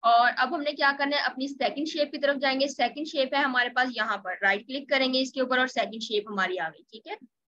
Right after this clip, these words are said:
तो यहाँ पर हमारी second shape है Round rectangle tool, और round rectangle tool हमने यहाँ से ले लिया है। ये देखें, यहाँ से हमने round rectangle tool लिया है। और अब हमने यहाँ पर देखें click कर रहे हैं simple, तो ये देखें click कर रहे हैं तो ये एक option हमारे पास आ गया। ये ऑप्शन हमें बता रहा है कि आप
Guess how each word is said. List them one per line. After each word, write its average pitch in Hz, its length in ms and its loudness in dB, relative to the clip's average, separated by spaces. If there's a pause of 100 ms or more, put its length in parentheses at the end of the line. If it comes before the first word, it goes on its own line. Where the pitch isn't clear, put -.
(140)
तो 254 220 2
यहाँ 254 300 4
पर 294 120 2
हमारी 254 320 2
second 269 340 -2
shape 285 300 2
है 285 80 4 (420)
Round 254 540 4
rectangle 240 520 0
tool, 262 300 -4 (120)
और 233 320 8
round 240 280 4
rectangle 240 440 -2
tool 254 240 -6
हमने 254 200 0
यहाँ 240 240 2
से 254 140 -4
ले 247 160 -2
लिया 240 220 -2
है। 262 160 -4
ये 208 160 -2
देखें, 190 240 -6
यहाँ 226 260 2
से 226 100 -8
हमने 226 140 -4
round 208 240 0
rectangle 202 400 -4
tool 208 200 -6
लिया 262 260 -2
है। 277 100 -4 (340)
और 226 320 6
अब 233 240 0
हमने 254 220 0
यहाँ 240 220 4
पर 247 120 -2
देखें 247 280 -6
click 269 280 -2
कर 262 120 4
रहे 254 100 0
हैं 269 100 0
simple, 269 340 -4 (380)
तो 302 60 -2
ये 285 220 4
देखें 294 340 2
click 311 260 0
कर 294 140 4
रहे 285 80 4
हैं 294 80 4
तो 320 80 0
ये 277 160 4
एक 277 120 -2 (100)
option 247 300 0
हमारे 262 220 2
पास 254 240 0
आ 240 120 4
गया। 247 100 -4
ये 254 120 -2
ऑप्शन 233 300 -2
हमें 262 180 -2
बता 220 300 2
रहा 208 120 2
है 214 60 -6
कि 247 80 -4
आप 226 240 0